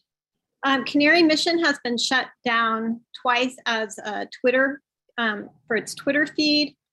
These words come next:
but it keeps popping back up. The Twitter feed further foments hatred and harassment.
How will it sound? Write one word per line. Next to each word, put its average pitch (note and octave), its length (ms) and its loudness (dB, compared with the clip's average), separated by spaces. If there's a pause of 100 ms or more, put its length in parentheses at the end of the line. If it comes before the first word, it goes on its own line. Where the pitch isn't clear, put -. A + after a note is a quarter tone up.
(180)
but A#3+ 140 2
it - 140 -2
keeps - 260 -6
popping A#3 480 -2
back G3 320 -4
up. B3+ 260 -2 (480)
The B3 100 2
Twitter D4+ 400 0
feed B3 560 -4
further B3 480 0
foments A3 540 -4
hatred A3+ 560 -4
and G3+ 160 -6
harassment. - 600 -8